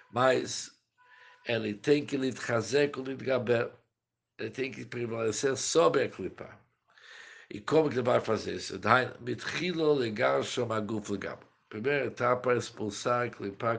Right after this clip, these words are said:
completamente do corpo. Que ele não tem nenhum domínio sobre ela. Expulsar, aqui o Alter Rebbe tá bem explícito,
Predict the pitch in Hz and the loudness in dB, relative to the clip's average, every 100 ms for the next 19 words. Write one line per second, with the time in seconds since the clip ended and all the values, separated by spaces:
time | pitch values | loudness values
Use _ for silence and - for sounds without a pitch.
0 | 117 - 139 123 120 123 127 117 110 110 | -4 -6 -6 -6 -4 -2 -2 -2 -4 -6
1 | 117 107 95 98 - 78 - - _ _ | -8 -10 -10 -10 -10 -12 -12 -20 _ _
2 | _ _ _ _ _ - - - - - | _ _ _ _ _ -20 -20 -16 -14 -10
3 | 127 117 117 107 104 151 160 156 - 127 | -6 -4 -6 -10 -4 2 2 2 -6 -6
4 | 123 - - 208 185 156 135 139 170 147 | -6 -6 -2 -2 2 2 2 0 -4 -4
5 | 120 - 113 101 85 - - _ _ _ | -6 -4 -2 -2 -6 -14 -18 _ _ _
6 | _ _ - - 107 101 - 156 135 95 | _ _ -20 -16 -12 -8 0 4 4 0
7 | - _ - - - - - 101 - 156 | -8 _ -20 -20 -20 -16 -10 -10 -4 0
8 | 143 131 - 120 147 139 - 107 104 143 | 0 0 -4 -2 0 -2 -4 -4 -2 -4
9 | 131 - - 127 - 85 | -4 -10 -8 -8 -8 -12